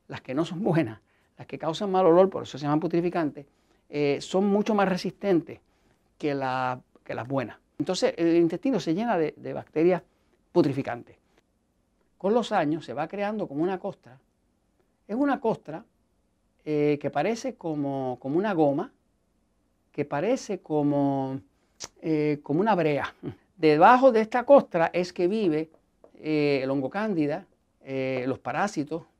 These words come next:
O sea, que todas estas bacterias que son dañinas siempre buscan un sitio húmedo, caliente, oscuro,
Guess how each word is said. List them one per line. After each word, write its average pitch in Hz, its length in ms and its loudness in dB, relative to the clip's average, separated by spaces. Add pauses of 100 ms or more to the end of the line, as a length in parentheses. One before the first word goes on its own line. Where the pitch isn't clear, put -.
(240)
O - 80 -14
sea, 139 300 2 (280)
que 156 360 0
todas 240 280 8
estas 254 180 4
bacterias 226 420 6
que 147 100 -4
son 190 200 -2
dañinas 196 460 4 (180)
siempre 175 400 2
buscan 175 320 4
un 175 80 6
sitio 175 360 2
húmedo, 202 520 4 (540)
caliente, 180 640 4
oscuro, 180 580 2